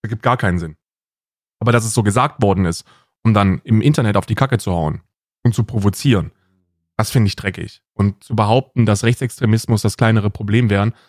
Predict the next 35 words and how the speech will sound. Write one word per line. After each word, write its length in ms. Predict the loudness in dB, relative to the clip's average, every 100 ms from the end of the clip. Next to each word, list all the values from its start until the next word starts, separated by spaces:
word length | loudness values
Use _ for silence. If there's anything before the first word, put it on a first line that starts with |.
| _
dass 140 | -6 0
man 120 | 0
kein 160 | 2 2
Problem 340 | 2 2 2
mit 120 | 2
Rechtsextremen 640 | 2 0 -4 -8 -2 0 2
hat, 180 | 0 -2 _ _ _ 0
ähm, 460 | 2 2 2 0 -6 _ _ _ _
und, 280 | 0 0 0
und 160 | -2
dass 140 | 0 -2
die 80 | 0
Linken, 400 | 2 2 2 2
weil 100 | 2
sie 120 | 0 -2
canceln, 580 | 2 2 2 2 2 -2 _
<laughs> 160 | _ -4
das 220 | -2 0
eigentliche 440 | 0 2 2 0
Problem 420 | -2 -2 0 0
sind, 220 | 2 0 -2 _ _ _ -6
das 160 | -4
ist 100 | -2
auch 160 | 0 0
ziemlich 340 | 0 0 0
dreckig. 460 | -2 -8 -8 -12 -14 _ _ _ -2
Und 220 | -2 -2 _ _ _
das 180 | -8 -2
in 160 | -2
Verbindung 720 | 0 0 2 4 4 2 -2 -4
ist 220 | -6 -4
dann 140 | -2 2
mega 260 | 2 2
dreckig. 500 | 0 -4 -8 -14 -18 _
Und 380 | -2 -2 -4